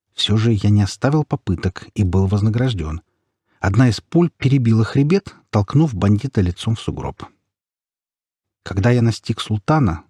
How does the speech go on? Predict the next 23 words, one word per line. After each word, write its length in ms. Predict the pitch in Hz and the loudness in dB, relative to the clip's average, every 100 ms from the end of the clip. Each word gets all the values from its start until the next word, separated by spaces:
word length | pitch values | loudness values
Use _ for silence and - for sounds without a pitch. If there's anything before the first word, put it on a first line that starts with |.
| _ | _
тот 200 | - 127 | -6 -4
уже 160 | 117 | -4
поднимался, 760 | 113 135 139 160 160 90 - 73 _ | -4 0 2 2 0 -2 -6 -16 _
кряхтя, 580 | - 120 - - 85 85 | -4 -4 -6 -4 -4 -4
постановая 600 | 117 - - 143 110 92 | -6 -4 -2 0 0 -2
и 160 | - 101 | -2 -4
отплевывая 720 | 95 - 127 120 107 95 90 | -4 -4 -2 0 0 -2 0
набившийся 640 | 92 92 117 - 98 90 | 0 -2 -6 -4 -6 -4
в 80 | 85 | -2
рот 180 | 98 - | -4 -4
снег. 420 | - 92 - - _ _ _ _ _ _ | -2 -2 -4 -20 _ _ _ _ _ _
Из 160 | 135 - | -2 -2
спины 420 | - 135 160 185 | -2 2 2 2
выпрыгнула 680 | 95 90 156 - 147 139 135 | 0 0 0 0 2 2 2
пуля, 380 | 117 165 175 127 _ _ - | 0 0 0 0 _ _ -4
точно 280 | 139 - | -2 -2
пружинка 440 | 127 165 151 98 - | 0 0 2 0 0
сработала. 580 | 107 107 104 98 95 92 _ _ _ _ _ | -2 0 0 0 -2 -4 _ _ _ _ _
Увидеть 420 | 98 87 117 110 - | -4 2 2 2 2
подобную 440 | 98 113 110 104 | 2 4 4 2
картину 420 | - 98 - 139 | 2 -4 2 4
я 260 | 104 104 92 | 4 4 2
ожидал 560 | 90 127 180 156 87 | 0 0 2 2 0